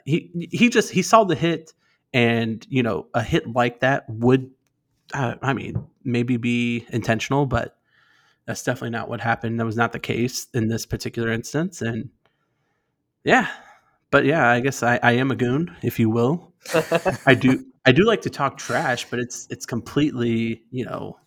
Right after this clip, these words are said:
Speaker 1: innocent trash. Uh, you know, talk about having sex with their mothers.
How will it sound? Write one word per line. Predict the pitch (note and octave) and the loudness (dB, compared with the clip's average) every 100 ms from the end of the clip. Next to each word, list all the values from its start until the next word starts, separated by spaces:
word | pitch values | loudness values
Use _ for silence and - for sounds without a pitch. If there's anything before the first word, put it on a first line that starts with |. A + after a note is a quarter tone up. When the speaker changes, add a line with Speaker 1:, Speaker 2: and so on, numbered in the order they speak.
| - | -2
Speaker 1:
innocent | C#3 B2+ - F#2+ F2+ | 0 0 -2 -8 -8
trash. | - - G#2 - - _ _ - - - _ | -8 -6 -6 -8 -12 _ _ -20 -20 -20 _
Uh, | A#2 A2+ - - - - - _ _ - | -4 -4 -2 -4 -6 -8 -14 _ _ -6
you | A#2 | -6
know, | |
talk | G#2+ A#2+ A#2 | -2 -4 0
about | A#2+ | 2
having | A2+ A2+ A2+ | 2 0 -2
sex | A2 - | -2 -2
with | A#2+ | -2
their | A2+ | -2
mothers. | A2 A2+ A#2 A#2+ B2+ - | 0 -2 0 0 -2 -8